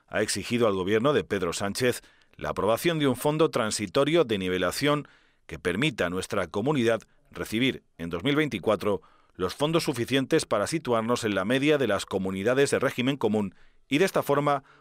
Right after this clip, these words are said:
poder garantizar los servicios fundamentales a los ciudadanos de la Comunidad Valenciana.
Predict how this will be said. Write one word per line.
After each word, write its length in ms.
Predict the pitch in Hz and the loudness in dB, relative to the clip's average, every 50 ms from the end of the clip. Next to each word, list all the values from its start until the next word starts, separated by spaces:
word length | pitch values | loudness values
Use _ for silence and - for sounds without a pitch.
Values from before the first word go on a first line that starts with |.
| _ _ | _ _
poder 280 | - 90 92 120 131 135 | -4 0 2 2 2 4
garantizar 640 | 107 117 127 147 156 139 135 117 - 127 117 113 - _ _ _ _ | 2 2 2 0 0 -2 -2 0 0 0 0 0 -4 _ _ _ _
los 200 | - 87 95 95 | -4 -2 -2 0
servicios 440 | - 117 120 151 165 160 - 170 151 | 0 0 0 0 0 2 2 2 2
fundamentales 840 | 147 147 139 123 117 107 101 98 - 127 123 127 139 139 - - - _ | 2 0 0 0 0 0 -2 -2 0 0 2 2 2 2 0 -2 -6 _
a 120 | - 82 87 | -4 -2 0
los 220 | 92 95 92 - | 0 0 0 0
ciudadanos 520 | - 175 165 143 117 113 117 117 123 120 - | 0 0 2 2 2 2 2 2 0 0 2
de 100 | 120 104 | 2 2
la 120 | 95 85 | 2 0
Comunidad 480 | - - 95 90 85 87 87 85 85 78 | 0 -2 -2 -2 -2 -2 -2 0 0 -2
Valenciana. 640 | 76 80 101 110 - 139 120 101 90 82 71 - | -2 -4 -4 -4 -2 -2 -2 0 -2 -4 -8 -10